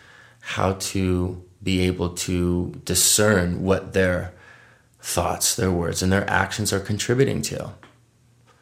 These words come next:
You know, we do have the opportunity to decide what we do in any given moment.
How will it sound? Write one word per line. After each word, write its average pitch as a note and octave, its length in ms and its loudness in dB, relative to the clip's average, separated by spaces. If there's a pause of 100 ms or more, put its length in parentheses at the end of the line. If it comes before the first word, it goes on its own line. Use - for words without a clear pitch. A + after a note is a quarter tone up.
(440)
You F#2 140 -2
know, F2+ 160 2
we G#2+ 460 0 (260)
do B2+ 300 4
have F#2+ 320 2
the F#2+ 160 4
opportunity F2+ 960 0 (100)
to F2+ 580 0 (640)
decide F#2+ 840 2 (220)
what G#2+ 440 0
we A2 160 0
do F#2+ 640 -4 (140)
in F#2 260 -2 (160)
any G#2+ 340 2
given G2 460 -2
moment. F#2 720 -2